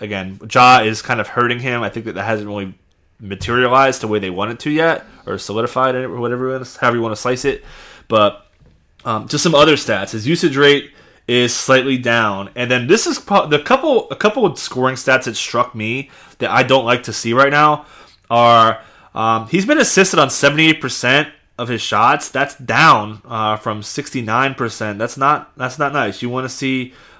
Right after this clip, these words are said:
um, for as poorly as he's played efficiency-wise, you would expect it to be kinda lower. Um, another thing, talk about the Grizzlies' pace. He has not benefited from that. Uh, he was at ten percent points scored in fast break last year.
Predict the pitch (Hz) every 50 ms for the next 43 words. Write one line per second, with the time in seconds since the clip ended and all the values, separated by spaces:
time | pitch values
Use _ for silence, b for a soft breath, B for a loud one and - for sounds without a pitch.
0 | b b 110 117 117 113 110 110 107 - _ _ - 131 127 117 - - 160 156
1 | 143 143 135 123 123 120 113 - - - 143 151 - 127 113 - 156 151 - -
2 | 139 - - 117 110 110 104 101 101 98 117 117 117 113 110 104 - - 135 131
3 | 127 113 - 107 107 113 104 - 127 117 107 98 92 92 113 135 131 104 69 -
4 | - b b b b b b b b - 98 101 101 101 98 98 - 107 117 139
5 | 170 196 143 - - 98 92 82 87 - _ _ _ _ _ - - 98 95 -
6 | 120 117 110 113 113 123 120 117 - 123 117 - - 151 147 135 107 95 - -
7 | 131 131 151 139 131 143 151 165 160 - 147 165 226 240 - - 117 107 95 85
8 | 101 95 92 90 78 69 - - b b b b b b - 98 104 117 131 127
9 | 117 120 110 - - 143 139 131 143 131 - - 135 135 135 - - - - -
10 | 131 135 127 - - - 135 127 120 110 - 120 120 120 - - 127 113 104 117
11 | 107 117 117 - - 147 139 139 139